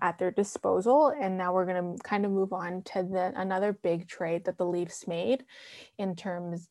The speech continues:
of goaltending. And, um, the Leafs acquired David Rittich from the Flames for a twenty twenty-two third round pick. So another pick,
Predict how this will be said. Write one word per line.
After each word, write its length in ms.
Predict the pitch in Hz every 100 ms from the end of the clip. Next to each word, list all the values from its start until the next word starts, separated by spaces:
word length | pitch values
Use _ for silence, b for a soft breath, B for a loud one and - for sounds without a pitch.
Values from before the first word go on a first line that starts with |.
| -
of 180 | 175 196 175 -
goaltending. 800 | 247 262 - 190 175 180 214 240 B B B _
And, 320 | - 196 190 185
um, 380 | 185 185 202 - _ _ _ _ 247
the 100 | 202
Leafs 320 | 202 196 -
acquired 720 | - - 175 180 185 185 208 _ 190
David 340 | 196 190 185 170 -
Rittich 380 | 247 208 170 - B B B -
from 180 | 202 185
the 60 | 185
Flames 560 | - 233 233 226 226
for 220 | - 190 180
a 60 |
twenty 240 | 180 196 190
twenty-two 560 | - 185 185 196 185 - -
third 260 | 185 180
round 320 | 175 170 165
pick. 300 | 170 - 220 - _ B B B
So 140 | - 226
another 280 | 226 262 262
pick, 360 | - 196 196